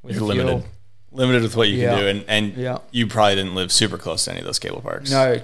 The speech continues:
Speaker 1: Penrith was two and a half hours.
Speaker 2: Okay.
Speaker 1: And then Bli Bli and Cairns, we had to fly 'cause they were, like, ten, it'd be a ten-hour drive.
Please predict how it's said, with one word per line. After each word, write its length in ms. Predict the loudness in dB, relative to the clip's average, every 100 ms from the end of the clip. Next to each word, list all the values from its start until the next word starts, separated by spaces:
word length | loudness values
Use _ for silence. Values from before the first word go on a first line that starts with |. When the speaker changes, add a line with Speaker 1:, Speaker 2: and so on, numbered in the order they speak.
| 0
Speaker 1:
Penrith 400 | 0 2 -2 0
was 680 | -2 -2 -4 -8 -12 -14 -18 -20 -20 -20 -20 -20 -20 -20 -20 -20 -20 -6
two 120 | -2
and 100 | -2
a 20 |
half 260 | 0 -2 0
hours. 480 | 0 0 -2 -8 -4
Speaker 2:
Okay. 300 | -2 -2 -4 -10 -20 -20 -20 -20 -20 -20 -8
Speaker 1:
And 240 | -4 -2
then 520 | 0 0 -2 -4 -8 2
Bli 220 | 6 6
Bli 480 | 6 4 6 4 2
and 220 | -2 -6
Cairns, 320 | -4 -4 -4
we 60 | -6
had 80 | -8
to 60 | -8
fly 320 | -4 -2 -2
'cause 160 | -4 -2
they 100 | 0
were, 60 |
like, 160 | 0 -4 -12 -8
ten, 180 | -6 0
it'd 160 | 0
be 100 | 0
a 40 | -2
ten-hour 360 | -4 -4 -6
drive. 380 | -4 -6 -8 -14